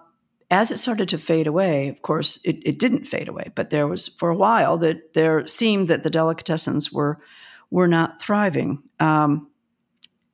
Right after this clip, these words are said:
uh, I, I think we can, we've moved past that, and, and they are there, and they are there to stay. In fact,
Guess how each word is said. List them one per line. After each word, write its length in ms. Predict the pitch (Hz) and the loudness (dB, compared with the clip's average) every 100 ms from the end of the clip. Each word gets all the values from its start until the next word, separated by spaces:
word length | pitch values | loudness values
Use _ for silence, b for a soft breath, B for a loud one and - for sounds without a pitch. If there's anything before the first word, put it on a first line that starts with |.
| - | -12
uh, 640 | - - 165 165 170 170 175 175 _ _ - - - _ _ _ 269 262 _ - | -6 0 0 2 2 2 0 -4 _ _ -18 -18 -20 _ _ _ -8 -8 _ -12
I, 220 | - 240 233 - | -6 -6 -6 -6
I 80 | 247 | -2
think 240 | 294 294 | 0 0
we 80 | 233 | -2
can, 340 | 233 175 175 - - - | 0 0 0 -8 -20 -6
we've 240 | 185 170 | -2 2
moved 220 | 190 185 - | 4 2 2
past 300 | - - - | 0 0 -2
that, 260 | - - _ _ _ b b b b | -4 -6 _ _ _ b b b b
and, 680 | - 151 143 139 135 - - - | 0 2 2 2 0 -4 -8 -8
and 160 | 143 139 | -4 -2
they 120 | 147 | -2
are 140 | 151 | -2
there, 460 | 151 131 131 147 151 | -4 -4 -4 -8 -8
and 140 | - 156 | -6 -4
they 120 | 143 | -4
are 280 | 131 139 147 b b b | -4 -6 -8 b b b
there 260 | 151 147 143 | -2 0 0
to 100 | 143 | -2
stay. 240 | - 147 | -2 -2
In 80 | 151 | -2
fact, 360 | - 202 202 | 0 0 0